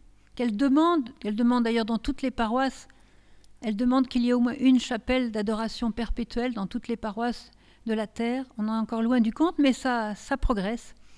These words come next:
<clears throat> Cette adoration de son Fils est le grand remède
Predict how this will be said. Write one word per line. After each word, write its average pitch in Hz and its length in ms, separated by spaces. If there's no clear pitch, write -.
<clears throat> - 260
Cette 277 240
adoration 294 600
de 311 100
son 269 220
Fils - 540
est 233 340
le 247 240
grand 247 300
remède 196 680